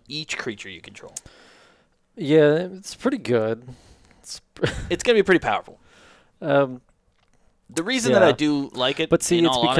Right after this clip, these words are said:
Speaker 1: honesty,
Speaker 2: it's green's so good, the mythics have to be, like,
Speaker 1: Yeah, they do have to
Speaker 2: way
Speaker 1: overpower.
Speaker 2: better. So that's the only way you make a card.
Speaker 1: But it does give you now a legitimate, so I, for the past two months, we've now been playing against werewolves. We have two werewolf decks in our,
Speaker 2: Yeah.
Speaker 1: in our pod alone. Um,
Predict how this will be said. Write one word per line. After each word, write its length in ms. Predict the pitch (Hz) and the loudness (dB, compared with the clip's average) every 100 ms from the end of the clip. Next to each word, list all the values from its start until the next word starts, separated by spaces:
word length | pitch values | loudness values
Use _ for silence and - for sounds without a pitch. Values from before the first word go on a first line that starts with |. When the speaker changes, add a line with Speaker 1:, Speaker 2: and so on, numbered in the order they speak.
| 165 | 2
Speaker 1:
honesty, 60 | 135 | 0
Speaker 2:
it's 120 | 139 | -10
green's 400 | - 127 160 170 | -4 -2 0 -4
so 160 | - 143 | 0 0
good, 280 | 113 127 123 | 2 2 2
the 60 | 107 | 0
mythics 460 | 107 123 127 - | -2 -2 -4 -6
have 220 | 107 101 | -8 -8
to 100 | - | -8
be, 160 | 95 95 | -12 -8
like, 420 | 92 92 - - _ | -8 -10 -16 -20 _
Speaker 1:
Yeah, 200 | 135 113 | -6 -4
they 100 | 117 | -4
do 120 | 135 | -2
have 100 | 131 | -2
to 60 | 120 | 4
Speaker 2:
way 260 | 123 127 127 | 6 6 6
Speaker 1:
overpower. 100 | 117 110 127 | 4 4 4
Speaker 2:
better. 440 | 101 - - 113 - | 2 -4 -16 -20 -16
So 240 | 135 117 | -6 -6
that's 160 | 110 - | -6 -6
the 80 | |
only 120 | 123 123 | -4 -2
way 140 | 120 | -2
you 60 | 110 | -2
make 180 | 110 - | -6 -8
a 120 | - | -6
card. 360 | 117 147 - - | -4 -4 -16 -12
Speaker 1:
But 200 | 139 165 | 2 2
it 120 | 160 | 4
does 220 | 165 165 | 0 0
give 240 | 147 156 135 | -2 -6 -4
you 120 | 120 | -6
now 280 | 113 110 110 | -6 -4 -6
a 20 | 113 | -6
legitimate, 580 | 117 110 123 120 120 - | -8 -6 -6 -6 -8 -4
so 380 | 127 117 113 - | -2 -2 -4 -8
I, 180 | 117 107 _ _ - | -8 -10 _ _ -20
for 160 | - | -14
the 80 | 123 | -6
past 280 | 151 139 - | 0 0 -2
two 100 | 143 | -8
months, 240 | 117 110 117 | -8 -8 -10
we've 120 | 117 | -10
now 120 | 110 | -8
been 100 | 107 | -8
playing 240 | 110 113 107 | -8 -8 -8
against 180 | 110 - | -12 -8
werewolves. 440 | 117 127 139 139 | -6 -4 -4 -4
We 60 | 117 | -8
have 140 | - | -8
two 200 | - 147 | -8 -4
werewolf 340 | 131 117 117 - | -2 -2 -4 -4
decks 260 | 117 - | -6 -4
in 100 | 117 | -8
our, 180 | 110 107 | -8 -4
Speaker 2:
Yeah. 160 | 120 110 | 0 0
Speaker 1:
in 80 | 107 | -2
our 80 | |
pod 340 | 104 - 113 110 | -8 -4 -2 -2
alone. 380 | 101 123 127 127 - - - - _ - | -4 -6 -8 -12 -20 -20 -20 -20 _ -10
Um, 500 | 120 113 110 98 92 | -2 -2 -2 -6 -20